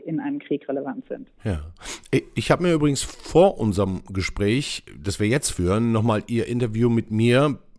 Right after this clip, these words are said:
Speaker 2: Ende Januar im F-A-Z-Podcast für Deutschland angehört und würd
Speaker 1: Mhm.
Speaker 2: Ihnen daraus gerne mal einen ganz kurzen Ausschnitt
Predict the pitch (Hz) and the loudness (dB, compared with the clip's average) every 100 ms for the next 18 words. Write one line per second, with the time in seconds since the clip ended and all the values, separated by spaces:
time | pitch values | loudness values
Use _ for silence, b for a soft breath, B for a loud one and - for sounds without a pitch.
0 | - _ - - 104 107 107 127 135 87 | -20 _ -20 -4 0 2 4 4 4 2
1 | 82 82 95 87 98 101 92 95 - 90 | 0 -2 -4 -4 -2 -4 -4 -6 -6 -4
2 | 92 - 92 - 90 98 104 123 151 B | -4 -4 -8 -4 -4 0 4 4 2 B
3 | B B B 123 104 139 165 151 135 104 | B B B -2 4 4 6 2 0 2
4 | 104 113 - - 131 120 208 226 - 117 | 4 4 2 -2 0 2 2 -2 -4 -2
5 | 135 135 120 117 - 214 - 220 202 175 | 0 0 -2 -4 -4 -6 -2 -2 -2 -4
6 | - 143 - 95 - | -4 -6 -6 -8 -8